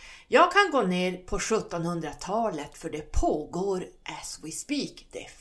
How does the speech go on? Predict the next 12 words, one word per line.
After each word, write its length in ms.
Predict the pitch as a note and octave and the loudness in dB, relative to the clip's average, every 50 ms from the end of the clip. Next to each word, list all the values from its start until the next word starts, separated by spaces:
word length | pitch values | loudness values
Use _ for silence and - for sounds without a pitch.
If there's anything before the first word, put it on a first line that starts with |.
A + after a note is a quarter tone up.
| - - | -6 -4
finns 340 | D#4 E4 E4+ E4+ D#4 - - | -2 0 0 -2 -2 -4 -6
ingen 420 | - C4+ G#3 E3+ E3+ F3 E3+ F3 | -4 -4 -2 -2 -2 -2 -4 -4
tid. 340 | E3+ - D#3+ A#2+ A2 - - - - - - - - | -6 -8 -10 -10 -10 -12 -14 -18 -20 -18 -18 -18 -14
Så 480 | - - - G#3+ D#3+ - - - - - - | -6 0 2 4 4 4 2 -2 -10 -6 0
på 240 | - - - - - | 0 0 0 0 -4
sjuttonhundratalet, 1300 | A3+ - D#4 D#4 D4 - C#4+ C4+ C#4 C#4+ C4+ B3 B3+ A#3+ - - D#4 E4 E4+ F4 E4+ E4+ E4 D#4+ E4 - | -2 0 2 0 2 0 -2 -2 -2 -2 0 0 0 0 2 2 4 6 6 6 6 6 4 2 0 -2
för 80 | C4 | -2
att 160 | A3 G#3+ - - | -2 -2 -4 -2
ta 180 | G3+ G#3+ G#3+ | -2 -2 -2
det 180 | G3+ F#3 F#3 F3+ | -2 -2 -4 -4
som 180 | - - F3+ | -4 -4 -4
exempel, 680 | E3 D#3+ D#3 - - E3 D#3+ D#3+ D#3+ - - E3 D#3+ | -4 -4 -4 -6 -4 -4 -4 -4 -4 -2 -2 -2 -2